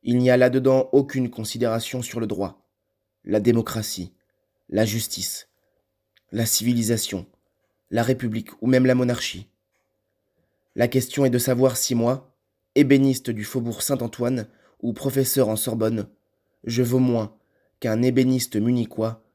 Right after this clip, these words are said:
ou un professeur de Bonn. La réponse est donnée sur la Marne, et dans les premiers jours de septembre mille neuf cent quatorze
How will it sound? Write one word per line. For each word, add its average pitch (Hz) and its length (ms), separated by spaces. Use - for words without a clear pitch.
ou 117 120
un 110 60
professeur 120 640
de 104 100
Bonn. 92 360
La 113 120
réponse 127 420
est 123 40
donnée 127 280
sur 123 200
la 113 80
Marne, 110 400
et 110 340
dans 113 180
les 107 120
premiers 131 340
jours 127 220
de 110 100
septembre 104 600
mille 123 160
neuf 117 120
cent 120 160
quatorze 107 540